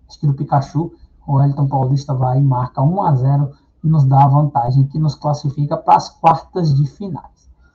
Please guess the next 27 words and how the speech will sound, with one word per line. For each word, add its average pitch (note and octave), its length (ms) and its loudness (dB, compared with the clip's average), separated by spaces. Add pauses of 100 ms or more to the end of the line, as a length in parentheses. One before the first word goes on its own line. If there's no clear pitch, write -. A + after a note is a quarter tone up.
(200)
Quarta F3+ 300 -2
de F#3 60 -6
final F3 320 0
é E3 100 0
essa E3 160 -6
que E3 160 -2
já F3+ 220 6
era E3+ 180 2
histórico, F#3 580 -4 (720)
por C#3 220 0
conta D3+ 280 2
de C#3+ 280 4
passarmos, C#3 1000 2 (220)
é, C3 840 -2
depois C#3 280 2
de C3+ 60 6
vinte G#3+ 300 0
anos, D#3+ 340 -2 (420)
pra C#3 220 0
essa D3 220 -2
fase C#3 340 -2
da C#3 80 -2
competição, C#3 680 -4
da C3+ 100 -2
Copa C3 260 -8
do B2+ 80 -6
Brasil C3 500 -4